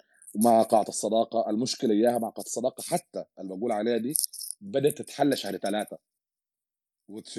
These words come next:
is جات الكورونا واتقفلت، آه، كل التجمعات، منعت التجمعات. فباختصار حتى الآن التجمعات ما اتفتحت،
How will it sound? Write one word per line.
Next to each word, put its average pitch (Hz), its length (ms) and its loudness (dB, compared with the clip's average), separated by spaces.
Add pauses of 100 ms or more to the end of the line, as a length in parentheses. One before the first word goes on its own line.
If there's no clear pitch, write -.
(120)
is 92 260 -12 (160)
جات 113 200 2
الكورونا 107 580 6 (640)
واتقفلت، 95 880 0 (360)
آه، 87 680 -2 (420)
كل 101 260 8
التجمعات، 92 960 8 (220)
منعت 98 260 4
التجمعات. 82 640 -4 (800)
فباختصار 165 680 10 (160)
حتى - 340 10
الآن 147 200 8
التجمعات 120 600 4
ما 117 100 4
اتفتحت، - 540 -4